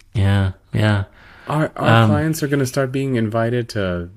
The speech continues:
Speaker 2: you know, movie screenings and fashion shows just
Speaker 1: Hmm.
Speaker 2: by virtue of having a butler.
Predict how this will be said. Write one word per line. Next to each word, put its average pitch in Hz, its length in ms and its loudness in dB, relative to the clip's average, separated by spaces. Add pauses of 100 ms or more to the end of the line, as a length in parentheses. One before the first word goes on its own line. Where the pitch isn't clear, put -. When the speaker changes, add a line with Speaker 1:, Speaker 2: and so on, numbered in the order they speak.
Speaker 2:
you 98 140 -10
know, 92 80 -10
movie 110 380 -2
screenings 107 920 -2
and 80 380 -6 (420)
fashion 107 500 -2
shows 98 720 -4
just 117 220 2
Speaker 1:
Hmm. 104 40 -8
Speaker 2:
by 147 140 2
virtue 113 600 -2
of 92 120 -8
having 101 360 -2
a 101 60 -2
butler. 87 520 -4